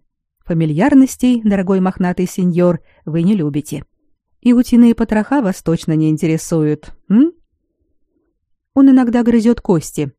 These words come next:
подсказала Айлин. «Просто ради удовольствия, не для еды. А разве утку не нужно сразу ощипать?» «Ее бы замочить», —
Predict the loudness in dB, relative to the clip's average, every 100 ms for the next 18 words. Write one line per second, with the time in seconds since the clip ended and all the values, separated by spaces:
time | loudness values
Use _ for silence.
0 | -12 -10 -8 -6 -6 -6 -6 -4 -4 -4
1 | -6 _ _ _ _ _ -6 -6 -4 -2
2 | -2 -2 -2 -2 -2 -4 -6 -6 -6 -6
3 | -12 _ -2 -2 -2 -2 -2 -4 -6 _
4 | _ _ _ _ -4 -2 -2 -2 -2 -4
5 | -2 0 2 2 0 0 0 -2 -2 -4
6 | -8 -6 -6 -6 -14 _ _ _ _ _
7 | _ _ _ _ _ _ _ _ _ _
8 | _ _ _ 0 2 2 2 4 4 2
9 | -2 -4 -4 -8